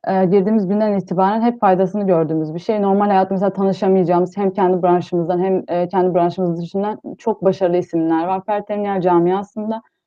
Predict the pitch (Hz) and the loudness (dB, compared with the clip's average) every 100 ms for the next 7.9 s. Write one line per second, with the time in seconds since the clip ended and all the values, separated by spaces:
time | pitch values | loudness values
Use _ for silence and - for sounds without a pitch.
0 | - 196 202 202 208 208 190 180 190 185 | -2 2 4 4 2 2 0 0 2 4
1 | 185 185 180 175 180 175 175 180 190 185 | 4 2 2 2 0 2 2 2 2 -2
2 | _ _ _ 208 190 175 196 180 170 180 | _ _ _ -2 0 0 0 0 0 0
3 | 180 - - 175 175 202 180 180 185 - | -2 -4 -2 -2 0 0 2 2 0 0
4 | 180 170 - 175 196 185 180 175 - 180 | 0 0 -6 -6 0 2 4 2 0 0
5 | 175 170 175 175 156 170 202 196 190 170 | 2 2 4 2 2 -2 0 0 0 0
6 | 190 190 185 196 226 247 240 240 240 190 | 0 0 -2 0 0 2 2 0 -2 -4
7 | 185 170 190 214 240 247 233 240 | -4 -4 -2 0 2 2 2 2